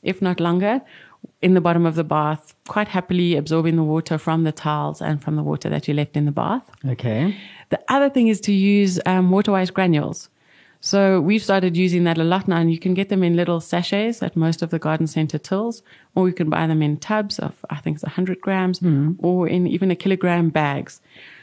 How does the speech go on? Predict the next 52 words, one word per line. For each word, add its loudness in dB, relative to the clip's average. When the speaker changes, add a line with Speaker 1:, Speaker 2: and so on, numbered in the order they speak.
Speaker 1:
So 0
I 0
think 2
all 4
your 4
gardens, 0
and 2
I 2
want 2
to 0
say -2
I'm 2
cheating, 0
or 2
I'm 2
testing 0
rather, 0
not -2
cheating, -6
testing 0
to -4
see 0
if 0
you 2
haven't 2
mixed -4
it, -6
'cause -4
we've 0
had 0
a 2
lot 2
of -2
customers -2
who -2
said, -4
"Oh, 2
well, 4
we've 2
already 2
planted 0
our 0
pots. -6
Speaker 2:
Mm. 2
Speaker 1:
So 0
now 2
we 2
don't 2
wanna 2
go 2
and 2
put -4